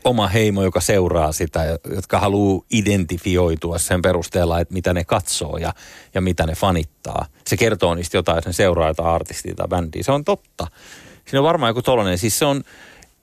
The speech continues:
joku, että sä pyrit löytämään kaltaisiasi, ja sitten kun tulee menestystä, niin sit sä huudat kuin mielipuoli sen takia,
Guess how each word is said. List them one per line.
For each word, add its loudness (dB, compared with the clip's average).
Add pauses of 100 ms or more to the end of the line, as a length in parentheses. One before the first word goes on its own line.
(120)
joku, 2
että -2
sä 0
pyrit 0 (180)
löytämään 2
kaltaisiasi, -2
ja -4
sitten -2 (480)
kun 0
tulee 4
menestystä, -2
niin -2
sit -2
sä -2 (120)
huudat 2
kuin -2
mielipuoli 0
sen 0
takia, -4